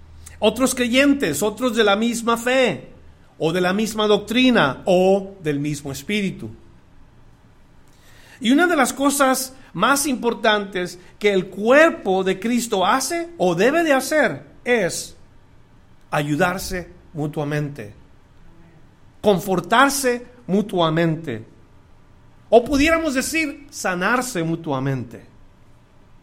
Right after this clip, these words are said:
Un cuerpo humano, la ilustración es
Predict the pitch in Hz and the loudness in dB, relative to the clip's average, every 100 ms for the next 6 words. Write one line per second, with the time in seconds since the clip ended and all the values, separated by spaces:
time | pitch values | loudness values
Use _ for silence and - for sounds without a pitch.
0 | - - - - - - - - - - | -20 -20 -20 -20 -20 -20 -20 -20 -14 -6
1 | 180 208 214 208 214 190 185 190 220 240 | -2 2 2 4 4 4 6 4 6 4
2 | 254 - - - - - - - - - | 2 -6 -20 -20 -20 -20 -20 -20 -20 -20
3 | - 135 165 160 175 147 156 170 190 214 | -10 -6 -4 -4 -6 -6 -6 -4 -4 -4
4 | 180 196 226 233 | -4 -2 -2 -4